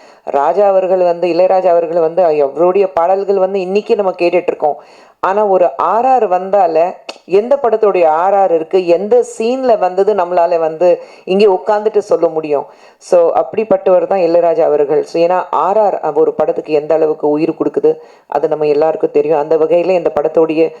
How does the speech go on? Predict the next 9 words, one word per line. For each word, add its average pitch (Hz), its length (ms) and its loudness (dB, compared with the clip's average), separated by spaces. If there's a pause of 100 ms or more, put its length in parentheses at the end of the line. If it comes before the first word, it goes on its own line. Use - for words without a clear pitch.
(320)
அ, 160 200 0
அந்த 165 220 -2
கிளிம்சஸ் 190 460 -4
பார்க்கும்போது, 165 680 0
ஃபியூ 170 180 0 (100)
சீன்ஸ் 196 340 -2
பார்க்கும்போது, 151 640 -2
எங்கே 185 320 0
சைலன்ஸ், 165 680 -4